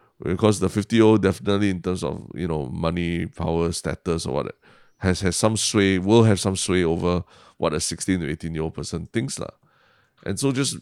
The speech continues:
it's just morally, you, you know in your heart, it's, it just feels, something just feels wrong about it lah.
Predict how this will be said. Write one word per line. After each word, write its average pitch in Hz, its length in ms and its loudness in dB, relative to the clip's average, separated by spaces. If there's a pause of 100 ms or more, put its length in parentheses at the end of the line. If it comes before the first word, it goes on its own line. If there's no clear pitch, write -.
it's 98 160 -4
just 120 220 -2
morally, 101 560 6
you, 87 160 0
you 80 260 -2
know 104 220 2
in 82 80 -4
your 87 160 -4
heart, 87 240 -2
it's, - 260 -10
it 55 140 -12
just 90 260 -6
feels, 90 580 -2
something 95 300 -6
just 95 180 -4
feels 87 280 -2
wrong 87 260 -4
about - 300 -6
it - 120 -4
lah. 62 140 -6